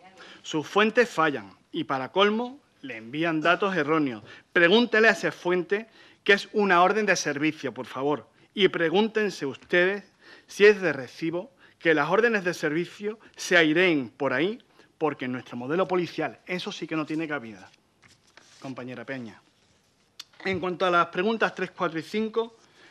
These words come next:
le puedo decir lo siguiente. Los cursos que han realizado los agentes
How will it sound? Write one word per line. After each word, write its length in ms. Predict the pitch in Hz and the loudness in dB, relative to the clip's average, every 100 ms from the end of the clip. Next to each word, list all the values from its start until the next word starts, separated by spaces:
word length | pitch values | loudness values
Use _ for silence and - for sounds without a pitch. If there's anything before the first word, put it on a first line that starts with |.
| _ | _
le 160 | 156 160 | 0 2
puedo 240 | 175 190 | 4 2
decir 420 | 180 160 - 214 233 - _ _ _ _ - | 2 0 -4 -6 -8 -16 _ _ _ _ -12
lo 140 | 143 | -12
siguiente. 500 | 127 135 147 131 - - - - - - _ _ _ _ _ _ _ _ _ _ _ - - - - - - - - - - - _ | -10 -8 -6 -8 -12 -20 -20 -20 -20 -20 _ _ _ _ _ _ _ _ _ _ _ -20 -20 -20 -20 -20 -20 -20 -20 -20 -20 -20 _
Los 220 | 190 190 | 4 4
cursos 480 | 185 240 220 160 120 - - - | 4 2 2 0 -4 -10 -20 0
que 100 | 196 | 4
han 140 | 196 | 4
realizado 540 | 185 180 139 143 127 135 | 4 2 2 -4 -4 -2
los 140 | 139 | 0
agentes 520 | 139 190 202 196 214 | 0 0 0 0 -2